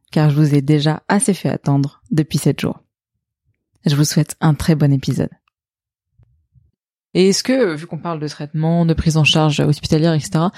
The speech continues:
est-ce qu'ils ont mis des mots ? Parce que par exemple, moi j'ai des gens dans mon entourage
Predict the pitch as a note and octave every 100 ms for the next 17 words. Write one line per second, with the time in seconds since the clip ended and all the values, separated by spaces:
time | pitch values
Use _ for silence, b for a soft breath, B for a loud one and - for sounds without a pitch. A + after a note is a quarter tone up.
0 | B B - E3 - F#3 F#3+ F3+ D#3+ D#3
1 | D3+ D#3+ G#3+ _ _ _ _ _ _ D#3
2 | D3 D3+ C3 C3+ D3+ D3 D3 C#3 C#3+ D3
3 | C#3 C3+ C3+ C#3+ C#3 C3 B2+ C3 C3 C#3+
4 | D3